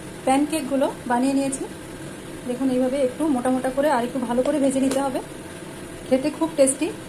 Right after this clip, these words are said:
যে বাটারের যে একটা সেন্ট রয়েছে সেজন্য খেতে খুব টেস্টি, খুব সুস্বাদু।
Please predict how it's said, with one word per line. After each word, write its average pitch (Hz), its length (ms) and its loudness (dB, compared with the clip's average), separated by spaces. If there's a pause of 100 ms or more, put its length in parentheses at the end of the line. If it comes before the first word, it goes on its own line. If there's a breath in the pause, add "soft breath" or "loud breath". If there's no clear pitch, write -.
(140)
যে 254 100 4
বাটারের 269 440 2
যে 277 100 2
একটা 269 180 0
সেন্ট 285 320 0
রয়েছে 254 260 2 (480)
সেজন্য 277 360 2
খেতে 269 300 2
খুব 330 160 0
টেস্টি, 269 340 2
খুব 311 180 -2
সুস্বাদু। 269 340 -2